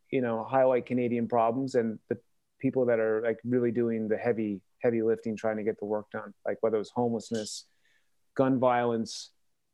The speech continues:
um, you know, recycling was one,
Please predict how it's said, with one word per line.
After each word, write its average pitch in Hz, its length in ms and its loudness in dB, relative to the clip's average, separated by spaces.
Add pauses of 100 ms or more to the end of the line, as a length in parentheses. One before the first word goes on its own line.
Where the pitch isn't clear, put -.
um, 101 480 -2 (340)
you 123 120 0
know, 98 260 -6 (1400)
recycling 120 760 -2
was 117 180 -6
one, 117 320 -2